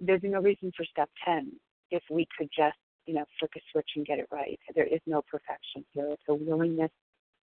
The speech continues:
to grow along spiritual lines. And, you know, it's a willingness to pray for patience, love, tolerance,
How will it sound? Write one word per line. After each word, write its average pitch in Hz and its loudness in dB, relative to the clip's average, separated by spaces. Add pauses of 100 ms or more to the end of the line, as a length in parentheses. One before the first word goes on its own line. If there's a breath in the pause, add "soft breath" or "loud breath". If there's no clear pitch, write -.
(240)
to 190 4
grow 156 8
along 151 2 (120)
spiritual 147 -2
lines. 160 2 (180)
And, 160 2 (480)
you 185 4
know, 170 10 (120)
it's 185 8 (420)
a 202 10
willingness 175 4 (360)
to 160 2 (120)
pray 185 2
for 151 -6
patience, - -4
love, 151 0 (240)
tolerance, 151 -2